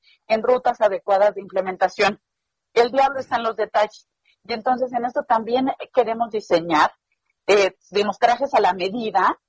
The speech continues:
guías para que los parlamentarios, los legisladores, para que los gobiernos, para que las organizaciones de la sociedad civil, las empresas privadas, todos sepamos cómo podemos abonar a una adecuada implementación y entonces sí lograr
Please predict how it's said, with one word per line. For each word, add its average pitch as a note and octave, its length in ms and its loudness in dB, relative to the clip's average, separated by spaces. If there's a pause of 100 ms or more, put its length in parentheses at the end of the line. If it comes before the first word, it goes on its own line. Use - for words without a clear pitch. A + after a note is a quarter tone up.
(140)
guías A#3 540 2 (400)
para G#3+ 260 4
que A3+ 160 -12
los G#3 200 -8
parlamentarios, G#3 840 0
los G3+ 140 -4
legisladores, G3+ 680 0
para G3 180 -2
que - 100 -6
los F3+ 160 0
gobiernos, A3 600 0
para F#3 200 -8
que - 80 -10
las F#3 160 -4
organizaciones G3 680 0
de A#3 100 2
la G3 100 2
sociedad G#3+ 460 0
civil, A3 500 -6 (300)
las G#3 200 0
empresas A#3 420 -2
privadas, A3+ 480 2 (480)
todos C#4 320 0
sepamos G#3 680 -2 (120)
cómo A#3 340 0
podemos G3+ 460 -4
abonar D#3+ 500 2 (220)
a G3 160 4
una A#3 160 2
adecuada G3 400 2
implementación F#3 920 -2 (240)
y - 100 -4
entonces G#3 420 -2
sí A#3 140 -4
lograr G#3 480 2